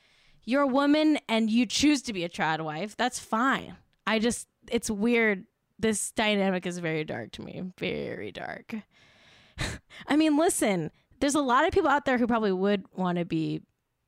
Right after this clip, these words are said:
some rich creep's trad wife,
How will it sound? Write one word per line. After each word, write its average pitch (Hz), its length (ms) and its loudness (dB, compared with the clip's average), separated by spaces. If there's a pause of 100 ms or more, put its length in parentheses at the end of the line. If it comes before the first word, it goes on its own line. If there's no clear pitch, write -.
(120)
some 165 500 -4 (100)
rich 180 400 -2
creep's - 640 -6 (760)
trad 165 340 0
wife, 156 480 -4